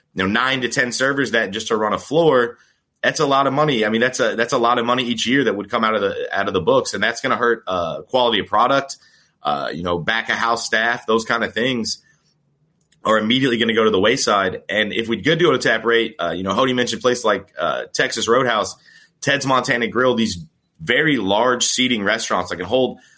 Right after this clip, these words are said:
a hundred and a hundred fifteen people, they need fifteen to twenty servers on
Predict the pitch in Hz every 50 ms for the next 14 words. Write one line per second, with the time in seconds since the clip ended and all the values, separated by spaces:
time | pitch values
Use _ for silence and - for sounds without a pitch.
0 | _ - - 98 110 131 135 135 131 113 107 98 120 127 127 113 113 - 135 127
1 | 127 - 127 117 104 101 127 139 - - 120 110 98 101 127 139 135 139 156 175
2 | 165 156 - - - - 135 - - - 139 131 120 113 - 131 123 120 117 -
3 | 131 131 143 139 135 117 104 113 110 110 110 110 110